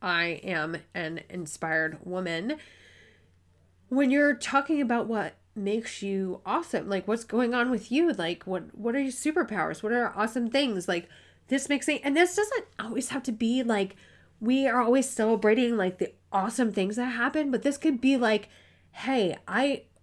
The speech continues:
was depressed, I accessed my resources, I saw my therapist, and now I'm feeling so much better." Hashtag you are an inspired woman, like,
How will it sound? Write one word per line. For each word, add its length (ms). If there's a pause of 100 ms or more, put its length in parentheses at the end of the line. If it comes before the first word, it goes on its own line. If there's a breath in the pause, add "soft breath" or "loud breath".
was 260
depressed, 880 (500 soft breath)
I 500 (220)
accessed 520
my 100
resources, 880
I 120
saw 300
my 140
therapist, 760 (100)
and 220
now 140
I'm 180
feeling 280
so 140
much 180
better." 380 (960)
Hashtag 560
you 100
are 80
an 80
inspired 520
woman, 480
like, 420